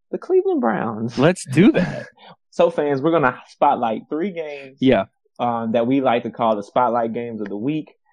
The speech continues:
Speaker 1: We think these are the most interesting or maybe have the best storyline. Not gonna have the best players, but something that you need to keep your eye out for. And so our first game of the Colts versus Browns. Cody, hit me. Why is this game important to our fans?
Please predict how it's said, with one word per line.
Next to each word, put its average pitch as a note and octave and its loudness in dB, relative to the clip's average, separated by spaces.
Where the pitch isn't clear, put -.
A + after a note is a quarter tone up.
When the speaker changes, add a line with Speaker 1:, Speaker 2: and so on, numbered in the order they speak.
Speaker 1:
We B2 -6
think A#2+ -6
these A#2 0
are A2 -2
the A2 -2
most A2 -4
interesting D#3 -2
or A2+ 6
maybe A2 4
have G#2 0
the G#2 0
best G2 -2
storyline. G#2 0
Not C3+ 0
gonna B2+ 0
have A#2 0
the G#2+ 2
best G2 -2
players, D3 2
but A2+ 0
something F3+ -4
that A#2+ -2
you C3+ 4
need B2+ -2
to F#2+ -6
keep A2+ 0
your - 2
eye F2+ 2
out - -2
for. - -6
And G2+ -6
so A#2+ 4
our G#2+ 0
first E3 0
game C#3 -2
of G2 -4
the F#2+ 0
Colts - -2
versus G#2+ -2
Browns. F#2+ -10
Cody, B2 2
hit A#2+ -4
me. B2 -8
Why A#2 4
is A2 -8
this G#2 -10
game G#2+ -8
important F#2+ -10
to F2+ -10
our - -10
fans? - -12